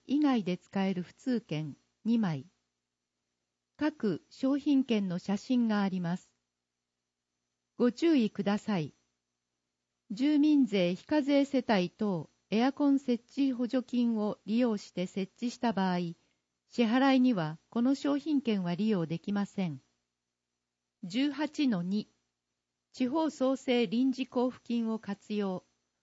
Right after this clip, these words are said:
物価高騰支援策をお知らせします。問い合わせ、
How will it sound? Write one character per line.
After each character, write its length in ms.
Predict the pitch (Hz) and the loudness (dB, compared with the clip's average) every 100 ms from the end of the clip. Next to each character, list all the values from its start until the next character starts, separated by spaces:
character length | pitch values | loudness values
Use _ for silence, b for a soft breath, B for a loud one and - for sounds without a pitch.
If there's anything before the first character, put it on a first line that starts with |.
| _ _ _ _ 226 | _ _ _ _ -4
物 160 | 220 | -4
価 140 | - 285 | -2 -2
高 240 | 277 277 | 2 0
騰 220 | 277 269 | 2 0
支 160 | - 269 | 0 2
援 160 | 285 269 | 2 2
策 360 | 233 - 196 | -2 -6 -4
を 200 | 165 - - | -4 -6 -10
お 80 | 185 | -10
知 160 | - | -4
ら 100 | 254 | -4
せ 160 | 233 240 | -2 -4
し 160 | - 208 | -6 -6
ま 140 | 208 | -6
す。 160 | - _ _ _ _ _ _ _ _ _ _ _ | -8 _ _ _ _ _ _ _ _ _ _ _
問 220 | 247 262 247 | 0 2 4
い 60 | |
合 80 | 233 | 2
わ 100 | 220 | 0
せ、 340 | - 196 175 | -2 -6 -6